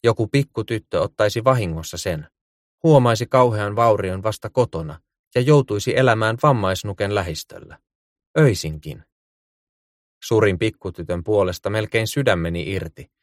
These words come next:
ja kuvittelin tytölle kasvot. Hän oli ihan olemassa. Tultuamme Pillikahallista äiti lähti vielä Irman kauppaan.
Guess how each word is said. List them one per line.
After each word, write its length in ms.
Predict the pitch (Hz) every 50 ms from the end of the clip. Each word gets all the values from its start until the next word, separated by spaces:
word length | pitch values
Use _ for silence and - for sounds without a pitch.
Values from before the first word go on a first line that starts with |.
| _ _ _
ja 80 | 127 127
kuvittelin 520 | - 147 139 139 127 - 127 113 117 113
tytölle 360 | - 135 127 117 104 101 101 - _
kasvot. 560 | - 113 101 - - - - - - _ _ _ _ _ -
Hän 160 | 127 120 104
oli 200 | 95 98 104 98
ihan 200 | 117 120 117 -
olemassa. 600 | - 131 120 87 78 76 76 80 - - - - _ _ _ _ _ _ _ _ _ _ _ _ _ _ _ _ _
Tultuamme 600 | - 131 127 123 113 - 123 117 117 117 120 117 117
Pillikahallista 1000 | 135 139 147 147 131 117 - 104 95 92 98 90 92 95 95 95 - - 104 98 - -
äiti 300 | 135 143 139 120 113 101
lähti 300 | 98 95 90 - 110 98
vielä 240 | 107 107 101 107 -
Irman 380 | - 131 127 120 98 87 85 80
kauppaan. 680 | - 98 85 76 76 - _ - 69 50 50 - -